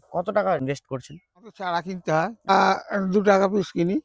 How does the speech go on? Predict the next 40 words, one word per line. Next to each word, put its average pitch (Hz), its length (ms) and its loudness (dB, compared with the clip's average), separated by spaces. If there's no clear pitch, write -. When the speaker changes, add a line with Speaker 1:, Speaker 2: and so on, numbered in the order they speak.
Speaker 1:
দু 139 120 -4
টাকা 117 220 2
পিস 139 160 -8
Speaker 2:
হুম। 120 80 -8
Speaker 1:
কিনেন। 117 220 -4
Speaker 2:
এই, 180 260 -2
এই 170 60 0
বসাতে 170 420 -2
হয়, 196 340 2
বসে 175 500 -6
সার 175 280 0
টার 165 280 0
দিতে 170 280 -4
হয়, 160 200 0
Speaker 1:
আচ্ছা। 196 240 -6
Speaker 2:
জল 160 80 -4
টল 156 240 0
দিতে 147 240 -2
হয়। 147 240 0
Speaker 1:
আপনাদের 151 380 -20
এখানে 170 220 -16
এক 151 200 -12
বিঘে 170 180 -8
হলে 226 160 -4
তিনশো 156 300 -6
টাকা। 117 160 -6
Speaker 2:
হ্যাঁ, 135 240 -4
তিন 202 100 4
Speaker 1:
আর 208 60 6
Speaker 2:
মাসে 170 240 2
জল 170 260 2
দেবে। 160 220 2
Speaker 1:
আচ্ছা, 110 260 -12
তিন 160 140 -4
Speaker 2:
তিন 190 100 2
Speaker 1:
মাস। 185 140 4
Speaker 2:
মাসের 185 180 0
পর 190 280 0
আ-, 165 400 2
আবার 175 140 0